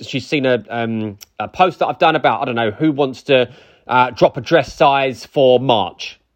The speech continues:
right? And she's interested, okay? I do my little voice note. I send some information over about the product.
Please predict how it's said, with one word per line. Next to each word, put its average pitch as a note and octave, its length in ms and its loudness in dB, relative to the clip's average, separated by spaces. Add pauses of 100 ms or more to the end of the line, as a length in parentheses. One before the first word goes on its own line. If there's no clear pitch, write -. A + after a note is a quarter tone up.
right? E3+ 320 0
And C#3 160 -4
she's - 160 -4
interested, A2 680 -6 (140)
okay? C#3+ 420 0 (320)
I D3+ 100 4
do D#3+ 180 -2
my C#3+ 120 2
little C#3+ 180 -2
voice A3+ 340 2
note. A#3+ 220 4
I D3 80 -6
send B2 260 -4
some B2 120 -6
information E3+ 520 0
over E3+ 200 2
about C3 240 0
the G#2+ 60 -10
product. F3+ 520 2